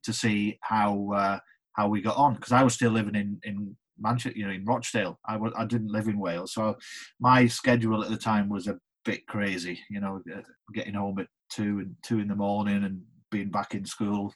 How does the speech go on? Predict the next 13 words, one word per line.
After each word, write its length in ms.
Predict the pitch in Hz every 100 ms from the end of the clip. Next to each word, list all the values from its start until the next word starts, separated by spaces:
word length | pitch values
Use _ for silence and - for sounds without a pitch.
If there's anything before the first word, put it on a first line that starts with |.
| -
teaching 460 | 110 87 - 101 104
<laughs> 40 |
at 540 | - - - - - 123
nine 380 | 117 110 110 110
the 80 | 107
next 260 | 107 -
morning. 320 | 113 107 104 107
There 80 |
was 120 | 107 107
a 100 | - - - - - - -
few, 260 | 127 120
uh, 320 | 117 113 113 -
uh, 200 | 113